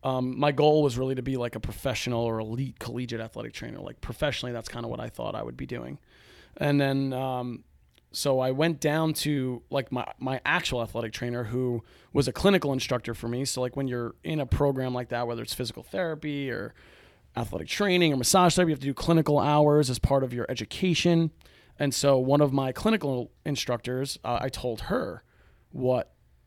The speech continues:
my program director had said, and she was just like, "That's ridiculous." She's like, she was, like, pissed. She was pissed that my program director would say that to me.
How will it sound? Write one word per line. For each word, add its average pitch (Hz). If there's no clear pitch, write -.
my 127
program 170
director -
had 82
said, -
and 120
she 131
was 117
just 117
like, -
"That's 131
ridiculous." -
She's 131
like, 113
she 165
was, 139
like, 117
pissed. -
She -
was 151
pissed -
that -
my 131
program 127
director 117
would 110
say 117
that 110
to -
me. -